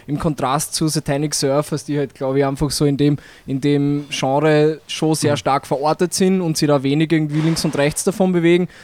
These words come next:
Speaker 1: Und die Beatsteaks, die halt eigentlich auch, äh, s-, ja, quasi überall fast spielen können
Speaker 2: Ja.
Speaker 1: und halt dort,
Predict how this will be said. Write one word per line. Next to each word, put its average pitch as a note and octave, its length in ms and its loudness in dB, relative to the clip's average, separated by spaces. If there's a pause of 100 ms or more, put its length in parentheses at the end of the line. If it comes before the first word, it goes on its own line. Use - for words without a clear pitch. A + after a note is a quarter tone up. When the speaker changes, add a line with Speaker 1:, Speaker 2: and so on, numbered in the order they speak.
(140)
Speaker 1:
Und C#3+ 120 -6
die D3+ 40 -2
Beatsteaks, D#3 640 0
die D#3 160 0
halt C#3+ 220 0
eigentlich C#3+ 460 0
auch, C3 320 0
äh, C3 180 0
s-, - 240 -4 (140)
ja, C3+ 240 2
quasi C3+ 340 -2
überall C#3 400 -2
fast - 220 -6
spielen D#3 300 -4
können D3 320 0
Speaker 2:
Ja. C3+ 60 -2
Speaker 1:
und C3 180 -6
halt C3+ 200 0
dort, B2+ 320 -4